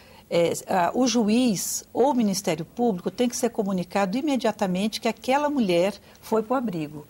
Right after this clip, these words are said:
Porque aí caberá ao juiz, é, também avaliar se não é o caso, dependendo da situação, em vez da mulher ir pro abrigo, o agressor ser preso.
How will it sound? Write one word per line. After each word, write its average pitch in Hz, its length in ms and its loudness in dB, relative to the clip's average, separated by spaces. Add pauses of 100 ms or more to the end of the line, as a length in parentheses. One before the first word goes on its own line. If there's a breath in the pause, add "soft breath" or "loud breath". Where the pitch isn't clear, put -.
(440 loud breath)
Porque 226 300 -2
aí 254 180 2
caberá 277 600 0
ao 202 160 2
juiz, 175 640 -2 (100)
é, 170 460 2
também 220 480 2
avaliar 170 680 0 (320 loud breath)
se - 220 0
não 226 180 4
é 254 100 4
o 302 80 2
caso, 196 520 -2
dependendo 190 480 0
da 269 80 2
situação, 190 760 0
em 226 140 0
vez 254 240 0
da 285 100 2
mulher 214 340 2
ir 262 60 0
pro 226 140 -2
abrigo, 170 560 0 (540 loud breath)
o 233 120 4
agressor 269 640 0
ser 170 200 -2
preso. - 600 -8